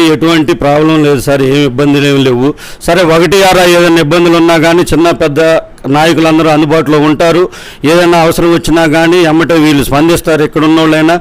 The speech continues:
వాళ్ళు సరే చిన్నోళ్ళు పోయి వాళ్ళ దగ్గరికి పోయి చేరగలేకపోయినప్పుడు కూడా మాలాంటి వాళ్ళు ఉండి మేము వాళ్ళందరికీ చాలా వరకు మేము వాళ్ళతో చెప్పైనా చేయగలుగుతున్నాం, చే-, చేపించగలుగుతున్నాం. వాళ్ళు పైన ఉన్నారని ఉంటే చాలు సార్, మాకు మా కార్యకర్తలకు వాళ్ళే దగ్గరుండి చేయాల్సిన అవసరం లేదు.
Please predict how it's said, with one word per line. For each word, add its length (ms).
వాళ్ళు 220
సరే 240
చిన్నోళ్ళు 480
పోయి 200
వాళ్ళ 300
దగ్గరికి 340
పోయి 260
చేరగలేకపోయినప్పుడు 1120
కూడా 300
మాలాంటి 460
వాళ్ళు 220
ఉండి 200
మేము 260
వాళ్ళందరికీ 600
చాలా 220
వరకు 300
మేము 180
వాళ్ళతో 240
చెప్పైనా 440
చేయగలుగుతున్నాం, 640
చే-, 440
చేపించగలుగుతున్నాం. 680
వాళ్ళు 240
పైన 320
ఉన్నారని 460
ఉంటే 280
చాలు 160
సార్, 200
మాకు 380
మా 200
కార్యకర్తలకు 720
వాళ్ళే 300
దగ్గరుండి 480
చేయాల్సిన 440
అవసరం 300
లేదు. 160